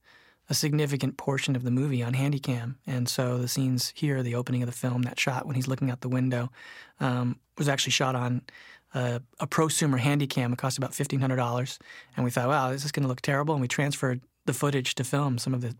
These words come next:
tests, and they, it looked too good. We thought, "Well, is this gonna look better than what people, um, think that a Handycam movie should look like?" But, um, it was, it was a fun part of the movie was that I was like, "Okay, well, I'm gonna give the camera to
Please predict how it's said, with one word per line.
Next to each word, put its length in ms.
tests, 500
and 300
they, 380
it 100
looked 400
too 140
good. 240
We 100
thought, 180
"Well, 120
is 60
this 100
gonna 160
look 100
better 160
than 160
what 160
people, 340
um, 380
think 300
that 100
a 20
Handycam 400
movie 160
should 220
look 160
like?" 260
But, 220
um, 480
it 120
was, 320
it 80
was 160
a 60
fun 440
part 220
of 80
the 40
movie 400
was 260
that 120
I 80
was 140
like, 100
"Okay, 240
well, 100
I'm 120
gonna 120
give 200
the 80
camera 400
to 360